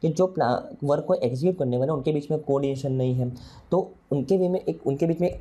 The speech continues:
effectively coordination हो। But yes, जितना भी transportation है rail, अ, रोड और एयर के वे, वो एकदम इफेक्टिवली हो सके, तो क्या है कि जो लॉजिस्टिक कॉस्ट है हमारा कम हो सके, राइट। According to the study, the logistical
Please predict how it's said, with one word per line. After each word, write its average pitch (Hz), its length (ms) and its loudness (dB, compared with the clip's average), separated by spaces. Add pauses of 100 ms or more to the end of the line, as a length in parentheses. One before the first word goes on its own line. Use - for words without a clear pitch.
effectively 165 520 0
coordination 139 640 0
हो। 131 240 -2 (380)
But 123 140 2 (300)
yes, 147 280 0 (100)
जितना 160 320 0
भी 180 100 2
transportation 156 800 0
है 139 420 0
rail, 135 320 2 (140)
अ, 110 100 0 (1080)
रोड 127 380 2
और 120 260 2
एयर 123 160 2
के 131 160 0
वे, 123 160 0 (360)
वो 147 40 2
एकदम 151 200 2
इफेक्टिवली 147 540 0
हो 131 140 0
सके, 127 320 0 (300)
तो 165 80 2
क्या 170 240 2
है 165 240 -2
कि 190 160 -4
जो 196 140 2
लॉजिस्टिक 180 640 -2
कॉस्ट 175 300 0
है 165 80 2
हमारा 151 380 2 (260)
कम 131 140 2
हो 95 200 -4
सके, 78 340 -10
राइट। 139 260 0 (360)
According 226 320 0
to 254 60 0
the - 100 -14
study, 151 280 2 (360)
the 160 100 4
logistical 233 380 2